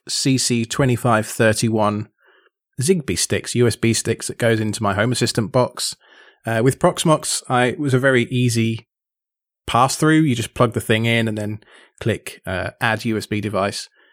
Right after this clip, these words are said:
and it just shows up in Home Assistant. That bit couldn't have been easier. But I was finding that the range from the s-, the Sonoff stick was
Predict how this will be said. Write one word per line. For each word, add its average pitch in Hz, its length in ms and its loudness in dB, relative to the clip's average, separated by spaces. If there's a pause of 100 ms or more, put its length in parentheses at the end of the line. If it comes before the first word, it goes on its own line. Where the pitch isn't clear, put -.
(200)
and 110 100 -2
it 101 60 -4
just 120 180 -2
shows 113 220 4
up 113 100 -4
in 110 80 -2
Home 135 180 2
Assistant. 95 420 -4 (100)
That 151 240 0
bit 117 180 2
couldn't 113 240 0
have - 60 -14
been 110 140 -2
easier. 107 440 -4 (960)
But 143 100 4
I 147 40 4
was 147 160 4
finding 180 440 0
that 139 160 -2
the 123 80 -2
range 120 720 -2 (140)
from 113 540 0
the 110 80 -2
s-, - 360 -4
the 107 180 0
Sonoff 123 440 2
stick - 380 -2
was 113 220 0